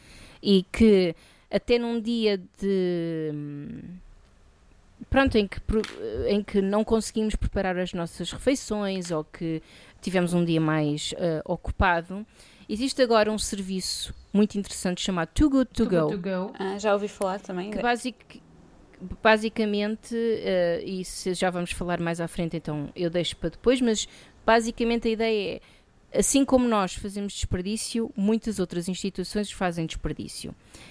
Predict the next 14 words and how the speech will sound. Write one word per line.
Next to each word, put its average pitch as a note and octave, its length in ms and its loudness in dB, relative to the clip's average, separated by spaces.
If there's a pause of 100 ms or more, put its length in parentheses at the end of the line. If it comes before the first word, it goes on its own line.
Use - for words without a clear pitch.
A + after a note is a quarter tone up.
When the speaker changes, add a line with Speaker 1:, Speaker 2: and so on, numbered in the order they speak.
(140)
Speaker 1:
E G#3 220 4
de F3+ 200 6
uma C#4+ 180 6
forma G3 340 -2
a G3+ 40 -2
ajudar F#3+ 380 -4
todos, F3 680 -6 (580)
em G3 140 8
vez C4 380 4
de G#3+ 440 -2 (160)
deixar G3 680 -2
este G3+ 140 -4
desperdício, F#3 840 -2
ah, D3+ 520 -2